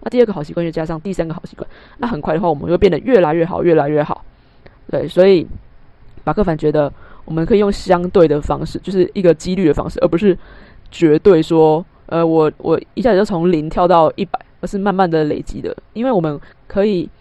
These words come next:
觉得，哎，很轻松就可以达到我们，嗯，有一种，呃，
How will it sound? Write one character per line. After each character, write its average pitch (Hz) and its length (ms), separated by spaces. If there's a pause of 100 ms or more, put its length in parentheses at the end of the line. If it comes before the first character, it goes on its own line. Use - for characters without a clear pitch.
(120)
觉 - 120
得， - 100
哎， 269 60
很 240 180
轻 202 180
松 208 140
就 202 80
可 190 140
以 165 40
达 151 200
到 165 240 (460)
我 160 120
们， 151 460 (220)
嗯， 156 200
有 165 160
一 208 40
种， 180 220 (100)
呃， - 120